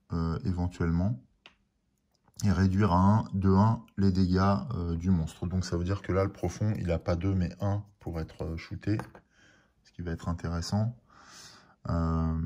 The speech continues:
et donc, euh, ben, Silas est armé de ce sabre.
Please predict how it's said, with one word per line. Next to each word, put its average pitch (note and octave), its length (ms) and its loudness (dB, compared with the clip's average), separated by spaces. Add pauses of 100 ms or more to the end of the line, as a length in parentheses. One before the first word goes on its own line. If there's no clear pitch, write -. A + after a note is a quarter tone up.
(1080)
et F#2 100 2
donc, G2+ 360 4
euh, E2 80 2
ben, D#2 360 0 (100)
Silas F2+ 560 -4
est D#2+ 180 -8
armé E2 320 -2
de E2 120 -10
ce - 180 -14
sabre. F#2+ 460 -2